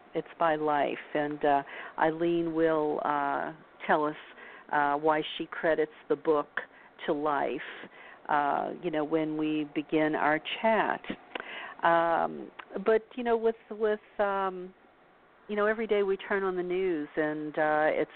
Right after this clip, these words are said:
something else. And, uh, sometimes it gets really hard to take. I know myself, um, you know, some of you have actually resorted to writing me, and you've said, "Well, Karen, how do you manage it?" And, uh, you know, I'll just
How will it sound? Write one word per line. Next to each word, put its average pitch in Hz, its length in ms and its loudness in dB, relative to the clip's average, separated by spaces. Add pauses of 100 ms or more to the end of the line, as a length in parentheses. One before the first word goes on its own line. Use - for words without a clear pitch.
(120)
something 180 500 0
else. 143 400 2 (720)
And, 156 560 4
uh, 160 120 6 (100)
sometimes 170 460 -4
it 165 80 -6
gets - 240 -2
really 151 220 0
hard 147 260 0
to 151 80 -8 (100)
take. 156 340 2
I 143 80 0
know 156 160 -2
myself, 156 640 2 (500)
um, 143 640 2 (320)
you 165 160 -2
know, 147 260 2 (240)
some 170 140 4
of 160 140 -4
you 160 80 2
have 156 120 2
actually 165 540 2
resorted 170 580 0 (120)
to 180 80 -2
writing 165 580 2
me, 135 360 -6
and 131 200 -6
you've 151 240 -6 (140)
said, 151 180 6 (360)
"Well, 175 200 0
Karen, 202 260 4
how 180 220 2
do 202 60 2
you 202 140 -2
manage 170 560 2
it?" - 200 -4 (280)
And, 147 460 -2
uh, 151 180 2
you 156 180 -2
know, 165 160 4
I'll 165 240 4
just 160 240 -4